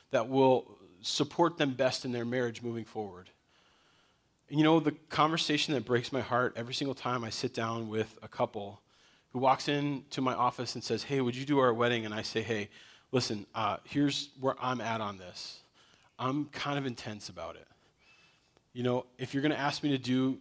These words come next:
your wedding, I'm gonna ask you to do it God's way. And God's way is gonna be, like, wildly different than anything going on in the world around you."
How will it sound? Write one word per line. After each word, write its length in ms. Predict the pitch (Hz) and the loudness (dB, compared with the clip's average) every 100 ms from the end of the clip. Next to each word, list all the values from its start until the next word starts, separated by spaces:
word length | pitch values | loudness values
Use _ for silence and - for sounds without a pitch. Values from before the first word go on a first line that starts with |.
| - | -6
your 140 | 117 | -4
wedding, 400 | 117 120 127 131 - | 0 0 -2 -6 -6
I'm 140 | 127 | -2
gonna 140 | 131 | 0
ask 360 | 123 123 123 - | 2 0 -2 -2
you 120 | 131 | -2
to 180 | 123 117 | -2 -4
do 200 | - 123 | -6 -8
it 120 | 113 | -8
God's 300 | - 107 101 | -2 0 -2
way. 260 | 98 90 92 _ _ _ _ _ _ _ _ _ _ _ _ _ - | -8 -14 -16 _ _ _ _ _ _ _ _ _ _ _ _ _ -4
And 160 | 127 | -2
God's 240 | 151 160 165 | 0 0 4
way 200 | 180 151 | 4 4
is 100 | 139 | 2
gonna 160 | 147 | -2
be, 220 | 127 123 | 0 -2
like, 240 | 127 113 - _ _ _ _ 131 | -2 -2 -4 _ _ _ _ -14
wildly 500 | 151 156 156 147 139 | -2 4 4 4 2
different 320 | 120 120 117 107 | 0 -2 -4 -8
than 140 | 113 | -8
anything 320 | 113 113 110 | -6 -6 -8
going 220 | 104 107 | -10 -10
on 120 | 104 101 | -10 -12
in 60 | |
the 60 | 95 | -14
world 220 | 98 95 | -14 -14
around 220 | 92 85 | -16 -18
you." 100 | 67 | -20